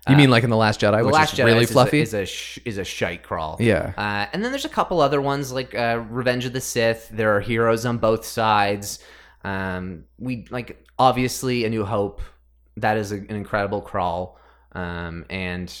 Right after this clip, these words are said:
Speaker 2: I mean, really the entire original trilogy. But there's something specifically about Luke Skywalker has vanished
Speaker 1: Yeah.
Speaker 2: that it just sets up the entire tone of the galaxy.
Speaker 1: It does.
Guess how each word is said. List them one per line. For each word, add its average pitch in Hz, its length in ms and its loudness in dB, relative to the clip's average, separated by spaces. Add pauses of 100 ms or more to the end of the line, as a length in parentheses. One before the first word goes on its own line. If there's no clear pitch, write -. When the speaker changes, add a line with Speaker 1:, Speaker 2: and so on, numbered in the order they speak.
Speaker 2:
I 147 40 -8
mean, 117 180 -4
really 101 260 -4
the 90 120 -10
entire 87 360 -6
original 85 320 -10
trilogy. 90 600 -8 (320)
But 113 280 -2
there's 180 240 0
something 208 380 0
specifically 131 680 0
about 110 260 -2
Luke 110 320 0
Skywalker 107 760 0
has 98 340 -4
vanished 87 760 -8
Speaker 1:
Yeah. 120 480 2
Speaker 2:
that 123 220 -2
it 135 140 -6
just 180 280 -4
sets 160 240 -2
up 151 140 0
the 131 100 -4
entire 131 440 0
tone 120 260 -4
of 101 100 -6
the 98 100 -8
galaxy. 82 640 -8
Speaker 1:
It 147 100 -2
does. - 320 0